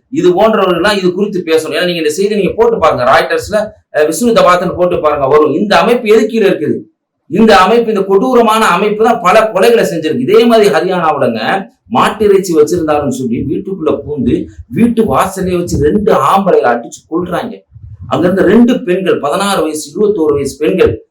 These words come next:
கற்பழிக்கிறாங்க. அப்படியே அந்த சி பி ஐ வழக்கு விசாரணை செஞ்சு கடைசியில ஒரு திருப்திகரமான தீர்ப்பு அந்த வழக்குல தான் வழங்குனாங்க. என்னன்னு சொன்னா, இவங்களுக்கு வந்து,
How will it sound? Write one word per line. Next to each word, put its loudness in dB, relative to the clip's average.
கற்பழிக்கிறாங்க. 0
அப்படியே -2
அந்த -10
சி -2
பி 2
ஐ 4
வழக்கு 2
விசாரணை 2
செஞ்சு -4
கடைசியில 0
ஒரு 0
திருப்திகரமான -2
தீர்ப்பு -2
அந்த 2
வழக்குல 2
தான் 2
வழங்குனாங்க. -2
என்னன்னு -2
சொன்னா, 2
இவங்களுக்கு 2
வந்து, 0